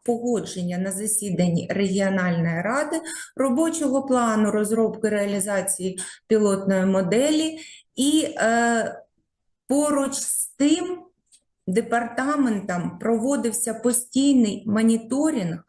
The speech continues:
стану подання пропозицій закладів П М Д щодо укладення договорів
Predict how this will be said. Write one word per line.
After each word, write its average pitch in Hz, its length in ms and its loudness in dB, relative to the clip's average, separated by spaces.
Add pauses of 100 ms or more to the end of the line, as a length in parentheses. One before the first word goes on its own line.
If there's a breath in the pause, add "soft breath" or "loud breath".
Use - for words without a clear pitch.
(320 loud breath)
стану 285 640 0
подання 233 600 0 (100)
пропозицій 233 960 -4
закладів 185 840 -4
П 196 80 -2
М 214 260 4
Д 339 280 0 (280 loud breath)
щодо 302 440 0
укладення 269 640 0
договорів 233 960 0